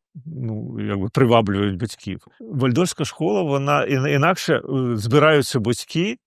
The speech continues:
знаходять вчителів і кажуть: «Нам потрібна школа, давайте нам зр-, зробимо школу». І в-, аж до того, що, е, от одна з історій, яку я знаю, німецька,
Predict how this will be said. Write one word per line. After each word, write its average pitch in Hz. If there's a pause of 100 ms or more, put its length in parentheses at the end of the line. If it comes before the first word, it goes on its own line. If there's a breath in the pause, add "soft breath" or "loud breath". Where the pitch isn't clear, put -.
(120)
знаходять 123
вчителів 135
і 131
кажуть: 127
«Нам 120
потрібна 107
школа, 175
давайте 110
нам 107
зр-, 104
зробимо 98
школу». 185 (520 loud breath)
І 123
в-, 107
аж 135
до 113
того, 160
що, 127 (360)
е, - (440)
от 104 (640)
одна 120
з 110
історій, 113
яку 107
я 110
знаю, 104
німецька, 107